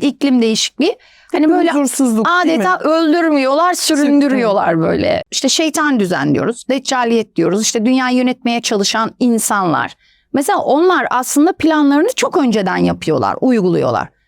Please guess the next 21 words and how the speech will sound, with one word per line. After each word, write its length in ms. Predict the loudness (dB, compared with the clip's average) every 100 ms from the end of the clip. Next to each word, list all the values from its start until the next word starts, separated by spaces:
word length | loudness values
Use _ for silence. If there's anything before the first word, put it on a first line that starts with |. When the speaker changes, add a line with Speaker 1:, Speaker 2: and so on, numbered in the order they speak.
| _ _
Speaker 1:
Şimdi 440 | -2 0 2 2
bu 280 | 2 2 0
şu 220 | -2 -2 0
an 100 | 0
yaşadığımız 680 | 0 0 0 0 0 0
beş 260 | 0 0 0
yıllık 260 | 0 -2 -2
süreci 300 | -2 0 2
onlar 260 | 2 2
aslında 340 | 0 -2 0 0
iki 240 | 0 2
bin 80 | 2
on 180 | 4 2
dokuz 260 | 0 -2
yılında 380 | 0 0 0 0
planladılar, 720 | 0 0 0 0 0 0 0
Speaker 2:
Evet. 640 | -4 -10 _ _ 0 2
Speaker 1:
devreye 280 | 2 2 0
soktular. 640 | -2 -4 -4 -2 0 0 -4 _ _ _ -4
Ee, 600 | 0 2 2 0 0 0
neden, 580 | 2 2 0 2 2 2